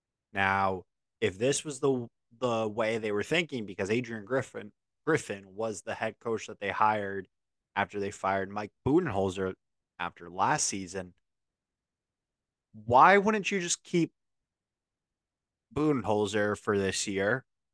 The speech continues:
Or why wouldn't you go after a more experienced head coach who is out there, like a Doc Rivers at, in the offseason? Why bring in Adrian Griffin, who you know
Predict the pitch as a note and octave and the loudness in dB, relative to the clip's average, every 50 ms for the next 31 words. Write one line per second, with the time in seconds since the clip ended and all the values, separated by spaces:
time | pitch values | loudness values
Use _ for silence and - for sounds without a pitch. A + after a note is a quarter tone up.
0 | _ _ - A3 A#3 A3 E3+ C3+ C3 B2+ B2 A#2+ _ _ _ _ _ _ _ A#2+ | _ _ 0 2 4 6 8 8 8 8 6 2 _ _ _ _ _ _ _ 2
1 | B2 B2+ C3+ C#3+ D3 C#3+ D3+ D#3 D3+ C#3 - - D3 C3+ B2 C#3+ C3+ C#3 C3+ C3 | 6 8 8 8 8 6 4 0 0 -4 -6 -6 -6 -2 2 4 6 6 6 4
2 | - - C3+ B2+ B2 B2 B2 C3 C3 C3 B2+ A#2+ - - - - C3 B2 B2 A#2+ | 4 4 4 4 4 4 6 6 6 6 6 2 0 -4 -4 0 0 0 0 -2
3 | A2+ - - A#2+ A2+ G#2+ - A#2+ A2 G#2+ G2 - A#2 A#2 G#2 A#2+ A#2 A2 G#2 - | -4 -2 -2 -2 -2 -2 -2 -2 -2 -2 -2 -2 0 2 4 6 6 6 6 2
4 | - C#2+ D#2 D#2 F2 G2 G#2 - A2+ G2+ - G#2+ G#2 G2+ F#2+ - - A2+ A2+ A2 | 0 -4 -2 0 0 -2 0 0 -2 0 4 6 6 6 4 2 0 -2 -2 -2
5 | F#2 G2 F#2+ F#2 F2 - - - G2 G2+ F#2+ - _ _ _ _ _ _ _ _ | -2 -4 -4 -4 -4 -6 -4 0 0 0 0 -2 _ _ _ _ _ _ _ _
6 | _ _ _ _ - - A2+ G#2+ G#2+ F#2 F2+ G2+ G2 F#2 - - - F3+ D#3 A2+ | _ _ _ _ -16 -12 -10 -10 -10 -10 -10 -10 -10 -10 -12 -12 -10 -10 -10 -8
7 | F#2 E2 D#2 _ _ _ _ _ _ _ _ _ _ _ _ - G2+ G2+ A2+ B2+ | -10 -10 -12 _ _ _ _ _ _ _ _ _ _ _ _ -12 -2 4 6 8
8 | D3 D#3+ F#3 F3+ D3+ D3 D#3+ D#3 D#3 D3+ D3 C#3 C3+ B2+ B2+ C3 C3 A#2+ B2 C#3+ | 8 8 6 4 4 4 0 0 0 0 -2 -2 -2 0 0 0 0 0 0 -4
9 | C#3+ C3 A2 G2 _ _ _ _ _ _ _ _ _ - C3+ C3 A#2+ - A2 G2+ | -4 -4 -6 -10 _ _ _ _ _ _ _ _ _ 0 0 0 0 0 -6 -10
10 | F2+ - A2+ A#2 A2 G#2 G#2+ A2 G#2+ G#2+ A2 A2+ B2 C#3 D#3 D#3+ D3+ C#3+ | -8 -6 -4 -4 -4 -4 -4 -8 -8 -6 -4 -2 0 0 0 0 0 -2